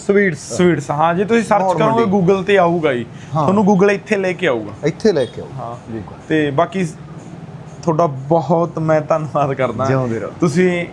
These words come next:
Speaker 2: ਕਈ ਬੰਦੇ, ਇਹ ਪ੍ਰਮਾਤਮਾ ਤੁਹਾਡੇ ਕੋਲੇ ਸਿੱਧਾ ਨਹੀਂ ਆਉਂਦਾ, ਜੜ੍ਹਾਂ ਲਾਉਣ ਵਾਲੇ ਬੰਦੇ ਖੁਦ ਭੇਜਦਾ ਏ।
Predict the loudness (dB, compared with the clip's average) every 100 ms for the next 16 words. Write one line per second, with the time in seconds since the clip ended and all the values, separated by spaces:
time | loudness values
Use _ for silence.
0 | -6 -2 0 2 2 2 2 0 -6 -8
1 | -4 0 2 2 2 0 0 0 0 0
2 | 0 0 2 2 0 0 0 0 0 0
3 | 0 0 0 -2 -2 -6 -4 -4 -4 -8
4 | -20 -4 0 0 2 0 0 -4 -8